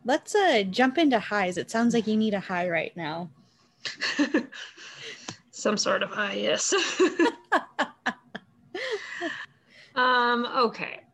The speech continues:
Speaker 2: I do have a lot of highs for the week. It was, it was a good week.
Speaker 1: It
Speaker 2: Uh, my
Speaker 1: was.
Speaker 2: parents came down and we got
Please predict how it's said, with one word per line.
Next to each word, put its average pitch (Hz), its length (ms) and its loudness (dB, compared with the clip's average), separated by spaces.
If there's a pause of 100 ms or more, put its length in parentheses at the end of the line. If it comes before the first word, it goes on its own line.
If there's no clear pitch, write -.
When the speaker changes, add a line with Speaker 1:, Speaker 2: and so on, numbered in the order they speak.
(520)
Speaker 2:
I 277 60 0
do 302 120 2
have 320 100 4
a 262 40 6
lot 196 200 4
of 160 40 0
highs - 280 -4
for - 100 -20
the 65 100 -8
week. - 280 -8
It 311 40 2
was, 359 200 4
it 320 100 2
was 339 140 0
a 311 40 4
good 302 160 2
week. - 360 0
Speaker 1:
It - 80 -4
Speaker 2:
Uh, 226 40 2
my 214 300 2
Speaker 1:
was. 170 80 -4
Speaker 2:
parents 330 320 0
came 202 260 -2
down 185 380 0
and 202 260 -4
we 214 200 0
got 208 500 0